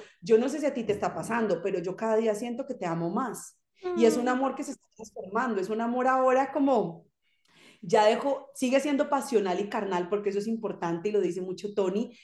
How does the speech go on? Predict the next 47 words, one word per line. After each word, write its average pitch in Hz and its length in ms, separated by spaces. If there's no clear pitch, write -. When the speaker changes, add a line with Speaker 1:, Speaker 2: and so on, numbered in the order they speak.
Speaker 1:
Él 208 100
dice, 240 380
"Las 220 240
relaciones 208 460
no 226 100
se 262 100
acaban 247 340
por 196 160
falta 175 280
de 208 120
amor, 196 280
sino 208 240
por 180 140
falta 190 260
de 196 80
energía", 196 720
porque 208 360
la 185 160
energía 185 600
es 247 80
lo 220 100
que 233 100
le 202 100
da 165 200
pasión 302 500
a 247 60
una 190 160
relación, 170 500
imagínate. 151 580
Speaker 2:
Guau. 170 420
Speaker 1:
Pero 247 160
cuando 247 220
ya 220 60
se - 160
vuelve 269 200
también 233 220
una 226 100
relación 208 480
álmica, 233 640
es 202 120
que 214 100
tú 214 100
entiendes 226 440
que 220 100
tú 196 100
estás 190 260
aquí 240 520